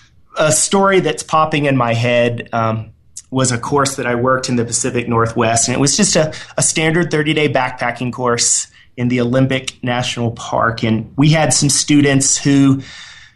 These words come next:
um, we essentially had a, a communication error, and, uh, we weren't all on the same page.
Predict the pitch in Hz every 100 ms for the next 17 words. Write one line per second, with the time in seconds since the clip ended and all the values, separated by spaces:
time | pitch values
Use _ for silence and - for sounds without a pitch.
0 | _ 147 147 143 143 - - 190 180 185
1 | 233 240 226 170 147 139 127 117 120 -
2 | 135 135 147 143 151 147 135 135 135 131
3 | 117 139 131 - - 127 123 123 127 170
4 | 175 - 131 127 123 120 120 117 - -
5 | - - - _ _ 135 139 135 185 214
6 | 165 147 139 135 127 - 123 120 120 123
7 | 120 131 135 -